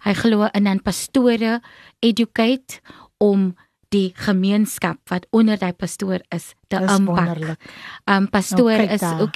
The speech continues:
Speaker 1: een wat huwelikpaartjies beraad.
Speaker 2: Mm.
Speaker 1: Um, ons kerk het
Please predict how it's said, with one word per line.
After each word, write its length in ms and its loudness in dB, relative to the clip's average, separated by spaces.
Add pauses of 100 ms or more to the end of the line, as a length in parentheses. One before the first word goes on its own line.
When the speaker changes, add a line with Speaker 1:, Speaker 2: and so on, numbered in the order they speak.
Speaker 1:
een 400 2 (160)
wat 340 -2
huwelikpaartjies 1300 -2
beraad. 560 -6
Speaker 2:
Mm. 640 -2
Speaker 1:
Um, 220 2
ons 300 2
kerk 400 0
het 340 -2